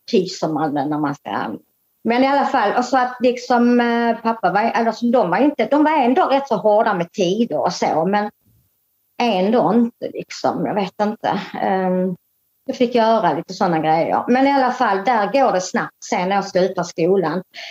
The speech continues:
Jag kommer ju inte in på gymnasium. Eh, jag tror ju också att jag är jättedålig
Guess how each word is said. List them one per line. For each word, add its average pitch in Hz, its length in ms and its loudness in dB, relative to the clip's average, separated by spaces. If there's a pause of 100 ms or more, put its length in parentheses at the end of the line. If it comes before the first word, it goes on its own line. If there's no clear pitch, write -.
(140)
Jag 226 160 0
kommer 220 180 2
ju 226 80 0
inte 262 180 4
in 180 160 2
på 226 60 0
gymnasium. 214 760 0 (220)
Eh, 180 300 0
jag - 220 0
tror 175 380 2
ju 254 60 4
också 277 320 0
att 208 160 -2
jag 185 180 4
är 180 60 2
jättedålig 165 720 -2